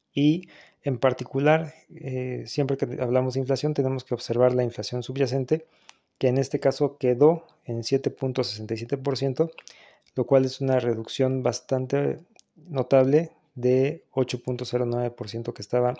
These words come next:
antes. Entonces, pues bueno, esto es una buena noticia para, eh, las economías de las familias, que,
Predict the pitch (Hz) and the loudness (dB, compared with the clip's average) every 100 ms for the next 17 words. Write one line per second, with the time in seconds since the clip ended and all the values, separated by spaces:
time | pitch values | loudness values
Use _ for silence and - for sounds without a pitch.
0 | _ - 143 139 156 127 123 120 123 - | _ -4 -2 0 -2 -4 -4 -4 -4 -6
1 | _ _ - - - _ - 135 143 135 | _ _ -20 -20 -20 _ -6 0 2 0
2 | 143 131 135 127 127 120 127 131 135 - | -6 -2 0 0 0 -2 -2 -2 -2 -2
3 | 123 127 139 143 _ 208 127 113 110 113 | 2 4 2 -2 _ -12 -8 -4 -4 -6
4 | 110 _ _ _ _ _ _ 135 127 120 | -10 _ _ _ _ _ _ -2 -2 -2
5 | 117 117 120 120 127 131 143 139 139 147 | -8 -6 -6 -4 -4 -4 -4 0 0 0
6 | - 127 143 | 0 -2 -2